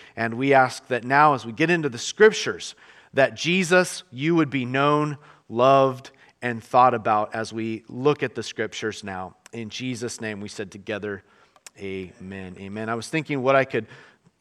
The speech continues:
give to the moms today for Mother's Day, and I decided a short sermon would be a gift I could give to you so that your kids could take you to lunch. So every female here needs to be taken to lunch. So,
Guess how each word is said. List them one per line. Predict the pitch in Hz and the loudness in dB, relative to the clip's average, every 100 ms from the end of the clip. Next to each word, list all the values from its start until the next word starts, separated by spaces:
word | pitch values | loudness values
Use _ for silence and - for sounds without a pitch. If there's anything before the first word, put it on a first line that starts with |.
| _ _ 117 | _ _ -6
give | 127 165 - | 0 2 2
to | 147 | -4
the | 123 | -2
moms | 117 127 143 143 | 2 4 2 -2
today | - 123 98 107 98 104 117 _ _ | -6 -6 -4 -6 -4 -8 -12 _ _
for | - 107 | -14 -8
Mother's | 113 160 143 113 95 - | 4 6 6 0 -4 -10
Day, | 98 90 107 _ _ _ - - | -10 -10 -14 _ _ _ -20 -10
and | 113 113 | -8 -6
I | |
decided | 110 110 - 127 117 110 | -6 -6 2 2 4 -4
a | 101 | -6
short | - - 117 - | -8 -6 -6 -6
sermon | - 120 110 85 73 _ _ | -6 -6 -6 -8 -18 _ _
would | 104 104 85 | -10 -10 -10
be | 101 92 | -12 -12
a | 92 | -12
gift | 135 120 - - - - - - - | -4 -4 -4 -20 -20 -20 -20 -12 -4
I | 117 | -2
could | - 95 | -4 -6
give | 113 104 | -6 -6
to | - | -10
you | 104 95 113 - _ - - _ - | -10 -10 -12 -16 _ -20 -20 _ -6
so | 165 | -2
that | 135 135 | 2 0
your | 131 120 | 0 -4
kids | - 185 175 143 | 0 4 4 2
could | - 139 | -6 -4
take | - 151 - | 0 0 0
you | 143 131 | -4 -2
to | 123 | -4
lunch. | 117 151 123 90 | 2 4 4 2
So | - 120 107 - - 175 | -4 -4 -4 -10 -4 4
every | 202 190 190 | 6 6 0
female | - 180 165 143 | 0 -2 2 2
here | 131 135 | 2 -2
needs | 131 120 | -4 -8
to | 113 | -8
be | 113 | -8
taken | - 123 110 | -6 -6 -8
to | 113 | -8
lunch. | 101 90 - - | -8 -8 -12 -10
So, | 113 101 | -10 -10